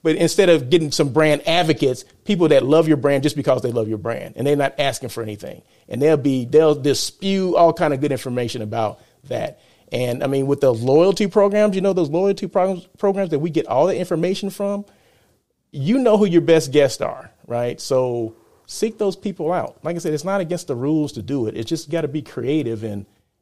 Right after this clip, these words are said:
and make it happen. Number three, uh, how are you connecting with your past or current clients or customers? Are you connecting with them at all?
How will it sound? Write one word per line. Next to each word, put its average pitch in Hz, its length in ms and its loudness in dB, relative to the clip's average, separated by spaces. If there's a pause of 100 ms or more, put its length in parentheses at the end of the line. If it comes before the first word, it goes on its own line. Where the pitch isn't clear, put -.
(120)
and 185 100 -10
make 240 180 -8
it 110 120 -6
happen. - 500 -14 (100)
Number 143 280 -8
three, 120 680 -6 (500)
uh, 127 1040 0
how 170 340 0
are 180 100 2
you 170 140 -2
connecting 160 420 -2
with 151 240 2
your 131 220 -4
past 131 520 -4 (600)
or 180 100 -12
current 131 400 -2
clients 185 540 0
or 131 80 -4
customers? - 600 -4
Are 147 180 4
you 190 140 4
connecting 160 400 2
with 143 120 0
them 127 160 -4
at 123 60 -2
all? - 340 -6